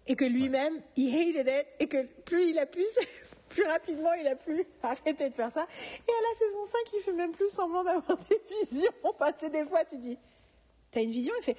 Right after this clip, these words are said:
Speaker 1: Euh, ouais, euh, oui, oui. » <laughs> Et ça m'amène au truc, euh, profondément que j'adore dans ce personnage, c'est que c'est un personnage profondément sceptique.
Speaker 2: Oui.
Speaker 1: Il fait croire qu'il est médium, mais en réalité, il n'est absolument, à part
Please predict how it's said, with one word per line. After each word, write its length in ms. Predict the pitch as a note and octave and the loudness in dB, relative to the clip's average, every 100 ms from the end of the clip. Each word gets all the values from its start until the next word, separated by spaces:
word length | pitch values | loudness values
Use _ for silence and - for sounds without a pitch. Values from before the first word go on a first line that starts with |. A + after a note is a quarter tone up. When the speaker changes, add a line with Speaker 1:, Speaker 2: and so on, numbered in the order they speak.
| - C#4+ | -2 2
Speaker 1:
Euh, 40 | |
ouais, 600 | D4+ E4+ C5+ C5+ C5+ A4 | 2 2 0 0 0 0
euh, 260 | F4 E4+ E4 | 0 0 -2
oui, 40 | G4+ A#4+ - - - - _ - - _ _ _ - - | 0 0 0 -4 -20 -20 _ -20 -20 _ _ _ -20 -4
oui. » 40 | G4+ | -4
<laughs> 40 | - - - - - - _ _ _ _ _ _ _ _ _ _ - - - - - _ _ _ _ _ _ - | -4 -20 -18 -20 -20 -20 _ _ _ _ _ _ _ _ _ _ -20 -20 -20 -20 -20 _ _ _ _ _ _ -8
Et 60 | A#3+ | -2
ça 160 | C4+ | -2
m'amène 340 | B3 B3 C4+ C4 | -2 -2 -2 -4
au 40 | |
truc, 320 | - C#4+ C#4 | -4 -6 -4
euh, 120 | B3 G3 | -8 -4
profondément 500 | B3+ A#3+ A#3+ A3+ B3 | -4 -4 -6 -4 -4
que 60 | |
j'adore 300 | A3+ G#3+ A3+ | -2 0 -2
dans 120 | G#3+ | -4
ce 80 | G3+ | -6
personnage, 440 | G#3+ G3+ A3 C4 C#4+ | -6 -6 -4 -4 -2
c'est 120 | A#3 | -4
que 80 | - | -4
c'est 140 | G3 | -6
un 100 | G3 | -4
personnage 340 | G3+ - A#3+ | -4 -4 -8
profondément 440 | - G#3+ A3+ A3 A#3 | -6 -6 -4 -6 -4
sceptique. 480 | C4 - D#4 - - - - - - _ _ _ - - - G#2 | -6 -4 -8 -8 -20 -20 -20 -20 -20 _ _ _ -20 -20 -16 -14
Speaker 2:
Oui. 60 | G2 - | -14 -6
Speaker 1:
Il 120 | A3 G3+ | -6 0
fait 160 | C4+ | -2
croire 320 | - C#4 C4 | 0 -4 -4
qu'il 180 | - A#3+ | -4 -4
est 40 | G#3+ | -2
médium, 380 | G#3+ A3+ C4+ C4 | 0 0 -2 -2
mais 120 | G3 | -4
en 80 | F#3+ | -2
réalité, 580 | G3+ G3 F#3+ C4+ C#4+ - | -2 -2 -2 -2 -4 -4
il 180 | A3+ G#3 | -6 -4
n'est 140 | G#3 - - | -4 -6 -4
absolument, 500 | A#3 - B3 A3+ A#3 | -4 -2 -4 -4 -4
à 100 | A#3+ | -4
part 360 | A#3+ D4 C#4 | 0 0 0